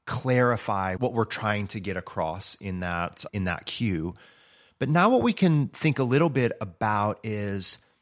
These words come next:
point number three, which is that different back bends benefit from or require different shoulder openers, okay? So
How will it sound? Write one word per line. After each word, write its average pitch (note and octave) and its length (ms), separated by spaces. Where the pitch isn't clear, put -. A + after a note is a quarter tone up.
point C#3 200
number C3 260
three, C3 340
which C3+ 200
is A#2+ 120
that - 420
different D#3+ 560
back F#2 280
bends E3+ 480
benefit D3 540
from G2+ 560
or A2+ 240
require G#2 920
different A2 460
shoulder F#2 500
openers, - 680
okay? G#2+ 360
So D3 520